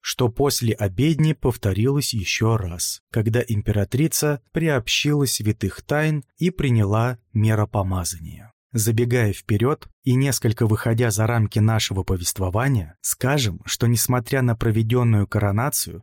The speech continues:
после смерти Петра Екатерине пришлось отстаивать свои права при поддержке Преображенского и Семёновского полков. На заседании Сената, проходившее в Екатеринговском дворце, явились офицеры Преображенского полка,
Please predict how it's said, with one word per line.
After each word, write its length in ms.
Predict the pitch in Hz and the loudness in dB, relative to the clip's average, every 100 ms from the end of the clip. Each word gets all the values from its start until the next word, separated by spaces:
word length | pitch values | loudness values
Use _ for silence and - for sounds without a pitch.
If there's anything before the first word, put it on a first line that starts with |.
| - | -2
после 340 | 135 120 120 | 0 0 0
смерти 460 | 110 120 135 127 110 | 0 0 0 -2 -4
Петра 520 | - 104 110 120 139 _ | -4 -4 -2 -2 -2 _
Екатерине 720 | 113 113 120 110 110 131 160 | -2 0 0 0 0 2 0
пришлось 500 | - 120 - 117 135 | 0 -2 0 0 0
отстаивать 640 | - 123 - 113 123 151 - | -2 -4 -2 0 2 0 -2
свои 340 | 113 110 127 | 0 2 2
права 480 | - 113 95 110 143 _ | 0 -2 0 0 0 _
при 160 | - 156 | -4 -2
поддержке 600 | - 127 101 127 - 156 | 0 -2 0 0 0 -2
Преображенского 1000 | - 135 107 98 90 110 135 - 139 147 _ - | 0 0 2 0 0 0 0 0 -2 -2 _ -2
и 120 | 180 | 0
Семёновского 760 | - 147 107 120 120 - 123 | 2 2 4 2 0 -2 -2
полков. 600 | 123 139 143 - 87 - - - | 0 -2 -2 -2 -4 -6 -10 -2
На 140 | 123 | 0
заседании 640 | 117 113 139 131 127 117 110 | 2 0 0 2 2 4 2
Сената, 680 | - 107 123 156 107 87 - | 2 2 2 2 -2 -4 -4
проходившее 680 | 131 113 135 127 127 - 117 | -4 0 0 2 0 2 2
в 40 | |
Екатеринговском 1000 | 107 113 117 120 120 120 117 113 - 104 | 2 2 0 0 0 0 0 0 0 0
дворце, 580 | 98 95 95 - 127 143 - | 0 0 -4 -2 -2 -2 -2
явились 540 | 107 110 127 160 151 - | 0 2 2 2 0 0
офицеры 580 | 117 120 - 143 147 | -2 -2 -2 0 0
Преображенского 880 | 139 131 117 104 98 117 117 - 107 | 0 0 0 0 0 0 0 0 0
полка, 580 | - 127 127 - 95 | 0 0 0 -2 -2